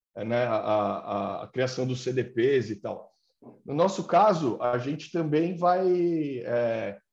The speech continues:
isso ainda tá sob nosso controle, mas a gente quer fechar isso também, pra governança não interferir.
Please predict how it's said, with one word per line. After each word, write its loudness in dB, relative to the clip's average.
isso 0
ainda 6
tá 4
sob -6
nosso -4
controle, 0
mas 2
a -2
gente -8
quer -2
fechar -2
isso -4
também, -6
pra -10
governança -4
não -4
interferir. -6